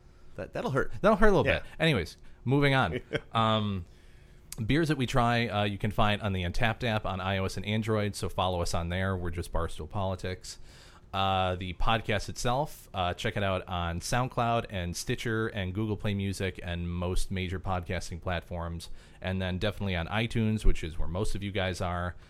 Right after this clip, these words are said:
Speaker 2: Um, share us and review us and like us. You can't like us on there, but, you know, be nice. Just say you like. Just put "like" in quotation marks in the comments
Speaker 1: <laughs>
Speaker 2: and five stars.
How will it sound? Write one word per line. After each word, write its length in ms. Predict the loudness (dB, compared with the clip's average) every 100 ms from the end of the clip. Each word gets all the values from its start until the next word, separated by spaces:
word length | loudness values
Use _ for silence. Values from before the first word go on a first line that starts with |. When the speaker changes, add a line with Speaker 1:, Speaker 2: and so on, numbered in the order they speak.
| -14
Speaker 2:
Um, 480 | -8 -6 -4 -6 -8 -10 -4
share 260 | 0 2
us 220 | 0 -2
and 200 | -4 -4
review 280 | -4 -4 -2
us 280 | -2 -4 -8
and 340 | -8 -8 -8 -12 -18 -14 -10
like 220 | -10 -8
us. 160 | -12
You 60 | -10
can't 220 | -8 -6
like 200 | -6 -6
us 180 | -6 -6
on 120 | -8 -10
there, 100 | -8 -4
but, 140 | -4 -2
you 100 | -6
know, 100 | -4
be 160 | -6
nice. 340 | -6 -8 -10 -10
Just 160 | -8
say 100 | -4
you 140 | -2 0
like. 220 | 0 0
Just 160 | -4 0
put 160 | 2
"like" 360 | 2 0 0 -4
in 160 | -8
quotation 500 | -4 -4 -4 -6 -6
marks 280 | -8 -8 -8
in 180 | -6 -6
the 80 | -4
comments 520 | -4 -4 -6 -8 -10 -10 -8
Speaker 1:
<laughs> 200 | -10 -4
Speaker 2:
and 140 | -4
five 240 | -2 -2 -2
stars. 360 | -6 -10 -12